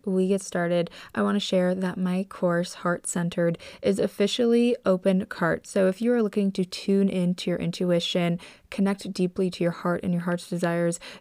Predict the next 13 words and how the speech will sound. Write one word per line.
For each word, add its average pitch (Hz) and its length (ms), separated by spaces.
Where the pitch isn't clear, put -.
and 202 160
clear 262 500
out 190 220
any 185 180
blocks 175 560
that 185 180
are 180 80
hindering 196 440
you 180 120
from 180 220
attracting 190 720
and 180 200
des-, 175 200